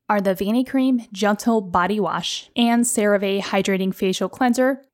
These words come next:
just to name a few. Now just remember, both of these that I just mentioned are non-foaming, which means it is better for dry skin types. Refer back to episode twenty-six, w w w dot doctor nicoletta dot com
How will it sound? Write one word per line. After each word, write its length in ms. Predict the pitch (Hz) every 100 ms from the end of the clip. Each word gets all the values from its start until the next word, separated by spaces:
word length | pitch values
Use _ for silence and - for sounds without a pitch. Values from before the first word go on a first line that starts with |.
| -
just 400 | 208 214 220 -
to 120 | -
name 240 | 202 175 180
a 60 |
few. 400 | 175 - 64 - - _ _ _ _ _ _
Now 160 | 233 233
just 200 | 247 -
remember, 400 | 339 254 208 208
both 380 | 190 185 190 254
of 80 |
these 180 | 240 240
that 120 | 240 226
I 60 |
just 240 | 233 247 196
mentioned 340 | 180 - 185 -
are 100 | 190
non-foaming, 1000 | 185 175 175 180 - 196 175 151 151 160 -
which 260 | 240 -
means 460 | 240 262 269 233 - -
it 140 | 220 208
is 140 | 190
better 460 | 170 202 202 202 190 - _
for 500 | - 214 196 185 180
dry 300 | - 190 180
skin 340 | 180 - 190 180
types. 540 | - - - - - _ _ _ _ _ _ -
Refer 280 | 254 320 349
back 220 | 349 349
to 120 | 269
episode 440 | 220 214 254 220
twenty-six, 840 | - - 214 233 - 165 170 - -
w 260 | 226 214 208
w 240 | 208 202
w 300 | 196 185 202
dot 240 | 185 190 180
doctor 260 | 185 -
nicoletta 400 | 208 196 190 185
dot 280 | 175 185 226
com 320 | - 180 185